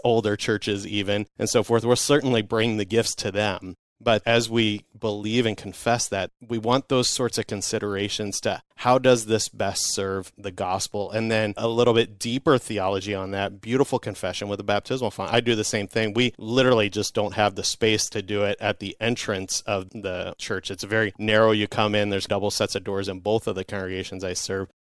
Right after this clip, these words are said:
And there just <laughs> would be no room to even get into the church if we put the baptismal fonts there. But they are in the middle, in the front, down on the floor, like you talked about, you were considering originally. And I do the same thing. Confession and absolution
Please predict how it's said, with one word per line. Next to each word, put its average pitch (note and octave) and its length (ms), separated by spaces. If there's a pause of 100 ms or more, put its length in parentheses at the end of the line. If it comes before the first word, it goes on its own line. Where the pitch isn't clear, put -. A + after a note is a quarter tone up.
And F#2+ 460
there A#2 140
just - 240
<laughs> - 20
would C3 140
be B2+ 120
no A#2+ 220
room A2 480
to - 140
even G#2 260
get G2+ 180
into A#2 320
the G2+ 140
church G#2+ 340
if G#2 140
we G2 100
put G2+ 200
the G#2+ 80
baptismal G#2 520
fonts F#2 360
there. G2 180 (320)
But A2 140
they A#2 120
are A#2 220
in A2 100
the G#2+ 80
middle, A2 440
in G#2+ 120
the F#2+ 100
front, A2 460
down G#2 180
on G2+ 120
the G2+ 40
floor, G2+ 300
like F#2+ 220
you G2+ 80
talked F#2+ 260
about, G2 220
you G2+ 140
were G2 280
considering G2 580
originally. F#2+ 520 (260)
And G#2 100
I G#2 80
do G#2 160
the G2+ 80
same G2 220
thing. A#2 240
Confession G2+ 480
and F#2+ 80
absolution F#2+ 680